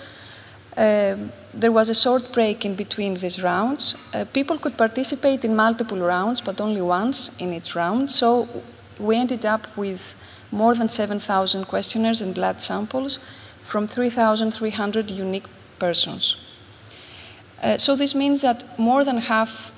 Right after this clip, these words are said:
of our injecting drug users had participated in multiple rounds. Uh, for some of them, we have three, four, or five, uh, blood samples and questionnaires collected over time.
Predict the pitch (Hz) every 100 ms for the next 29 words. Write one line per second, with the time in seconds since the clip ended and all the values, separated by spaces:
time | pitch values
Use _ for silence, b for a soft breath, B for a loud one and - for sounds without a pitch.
0 | - 214 208 208 208 202 220 220 185 190
1 | 185 190 196 190 247 - 233 220 202 214
2 | 247 233 220 220 226 196 196 208 214 196
3 | 175 170 170 190 269 - B B B B
4 | B B - 571 - 196 190 - 202 -
5 | 247 233 214 214 233 214 185 202 196 -
6 | 208 220 233 - 196 214 214 - 226 220
7 | 240 233 - B B B - - 190 180
8 | 190 190 190 208 220 - 202 196 208 214
9 | - - 196 - 202 - 208 202 - 185
10 | 185 - 190 185 180 170 165 165